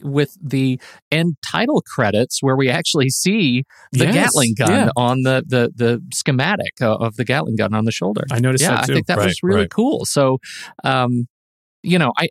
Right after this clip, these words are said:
Speaker 1: I like the idea. I like the idea of being a little bit more aggressive about bringing Rhodey and War Machine into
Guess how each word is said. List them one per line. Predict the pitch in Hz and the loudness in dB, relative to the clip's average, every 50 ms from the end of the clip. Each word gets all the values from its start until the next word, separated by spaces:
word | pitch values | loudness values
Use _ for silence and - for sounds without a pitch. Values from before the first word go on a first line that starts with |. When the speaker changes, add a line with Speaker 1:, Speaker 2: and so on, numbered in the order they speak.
| - | -2
Speaker 1:
I | - 185 | -2 0
like | 190 175 196 220 - | 2 2 0 0 2
the | 220 190 | 2 2
idea. | 165 147 131 113 131 139 170 185 180 | 2 0 0 0 2 2 2 2 0
I | - 127 | 0 0
like | 127 127 143 147 | 0 0 0 0
the | - 156 | 0 0
idea | 139 131 113 123 123 131 135 131 | 0 0 0 0 2 2 2 0
of | - 120 120 107 | 0 -2 -2 0
being | - 139 127 123 | 0 0 0 2
a | 123 | 2
little | 120 117 117 | 2 0 0
bit | 117 120 - | 0 0 0
more | 117 117 110 | 0 0 0
aggressive | 98 - 113 110 - - 139 117 | 2 2 0 2 0 0 -2 -2
about | 120 101 113 107 104 - | -2 0 0 0 0 0
bringing | 117 113 110 113 113 113 | 0 0 2 2 0 2
Rhodey | 104 110 101 104 104 107 110 110 | 2 2 2 2 2 2 2 2
and | 101 104 | 0 0
War | 104 104 107 107 | 0 0 2 0
Machine | 110 104 - - 117 110 107 107 | 0 0 0 0 0 0 0 0
into | 104 104 113 113 - - 123 117 120 120 117 117 123 | 0 0 0 -2 0 0 2 2 2 2 2 0 -2